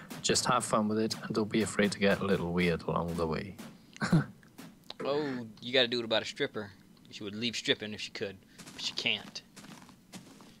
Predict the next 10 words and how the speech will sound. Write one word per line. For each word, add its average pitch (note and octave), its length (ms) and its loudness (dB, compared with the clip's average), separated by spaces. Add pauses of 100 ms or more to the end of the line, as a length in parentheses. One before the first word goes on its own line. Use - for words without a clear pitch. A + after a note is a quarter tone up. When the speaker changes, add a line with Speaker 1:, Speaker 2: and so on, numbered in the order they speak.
(200)
Speaker 2:
Because - 200 -16
the - 80 -16
money's G2+ 320 -14
too - 160 -18
good. - 300 -16 (2250)
Speaker 1:
That's C3+ 320 2
a F2+ 100 -6 (320)
good D3 260 4
idea, F#2+ 540 2
dude. - 340 -6